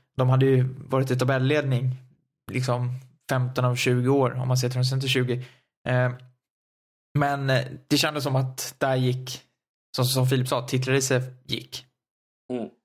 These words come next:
Speaker 2: Ja, absolut. Det
Speaker 1: Matchen då?
Speaker 2: Ja, matchen var väl, eh, något trevande första halvlek kan man väl, eh, säga. Det fanns sina lägen och Claes-Johan Huntelaar höll på att svina som bara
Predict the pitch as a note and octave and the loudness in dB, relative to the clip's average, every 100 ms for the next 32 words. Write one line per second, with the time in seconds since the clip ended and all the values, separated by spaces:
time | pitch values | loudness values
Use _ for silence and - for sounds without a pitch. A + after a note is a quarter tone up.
0 | _ _ _ _ - C3+ B2+ A2+ C3 C3+ | _ _ _ _ -6 -2 0 -2 -4 -6
1 | - _ _ _ - B2+ A#2 G#2+ G#2 - | -8 _ _ _ -6 -4 -2 -6 -10 -12
2 | - _ _ _ D3+ G3 - E3 C3 C3 | -18 _ _ _ -4 -2 -2 0 0 0
3 | - _ _ _ _ _ _ _ _ _ | -8 _ _ _ _ _ _ _ _ _
4 | _ - D3 D#3+ E3 E3 E3+ - - C#3+ | _ -2 0 2 2 0 -2 -4 -4 -2
5 | F3 E3+ D#3 D3+ D3+ D3+ D3 D3 D3 D3 | 0 0 0 0 0 2 2 2 0 0
6 | C#3 C#3 C3+ _ _ C#3+ D3+ C3+ - D3+ | 0 -2 -6 _ _ -4 -2 -4 -2 -2
7 | D3+ B2+ B2 C3+ C#3 C#3 D#3 C#3 C#3+ C#3+ | 0 -2 0 0 0 -2 -6 -2 -2 -2
8 | A2+ A#2 - B2+ B2+ C3 C3 C3 C3 C3 | -4 -10 -6 -6 -4 -4 -2 -2 0 -2
9 | B2+ C#3 C3+ A#2+ B2 B2 B2 - C3+ A2+ | -4 -4 -2 -2 -2 -2 -4 -4 -6 -6
10 | - A#2+ A#2+ A#2+ A#2+ B2+ C3 C3 A#2 A2+ | -6 -2 0 0 0 0 0 -2 -4 -4
11 | A#2 A2+ A2+ A2+ A#2 A#2 A2+ B2+ A#2+ A#2+ | -4 -4 -2 -4 -6 -8 -6 -6 -4 -4
12 | A#2+ B2 A2+ - A2+ A2+ B2 A2+ - B2 | -4 -6 -8 -6 -2 -2 -4 -8 -4 -4
13 | A2 G#2+ A2 - A#2+ A2 G#2 - A#2 A2+ | -2 -4 -6 -6 -6 -4 -6 -8 -6 -4